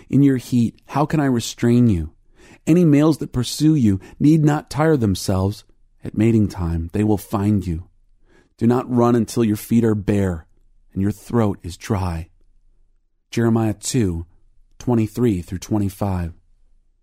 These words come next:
God is saying, "I love you, and yet you betray me at the drop of a hat. I feel so much pain.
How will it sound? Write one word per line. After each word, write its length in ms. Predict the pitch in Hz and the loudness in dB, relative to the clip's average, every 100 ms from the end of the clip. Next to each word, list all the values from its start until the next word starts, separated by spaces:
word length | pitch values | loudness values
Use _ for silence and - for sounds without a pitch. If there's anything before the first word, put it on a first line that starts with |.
| _ _ _ _ _ _ _ _ _ | _ _ _ _ _ _ _ _ _
God 220 | 123 131 | -2 0
is 120 | 135 | -2
saying, 460 | - 123 110 101 92 _ _ _ _ _ | -2 -2 0 -2 -2 _ _ _ _ _
"I 60 | 120 | -8
love 340 | 131 120 120 | -2 -2 -2
you, 220 | 101 82 - - - | -4 -4 -6 -20 -2
and 160 | 139 | 2
yet 160 | 143 160 | 2 0
you 100 | 151 | -4
betray 520 | 143 131 - 120 123 | -2 -6 -4 0 2
me 160 | 107 87 | 2 0
at 100 | 82 | -4
the 60 | |
drop 340 | 92 117 107 113 | -4 -2 -2 -4
of 100 | 90 | -6
a 60 | |
hat. 380 | 82 90 95 85 _ _ _ _ - | -6 -4 -6 -6 _ _ _ _ -20
I 60 | |
feel 220 | - 165 | -8 -6
so 160 | 147 139 | -4 -2
much 260 | 131 117 - | -2 -2 -8
pain. 440 | 120 135 139 85 | -2 2 2 0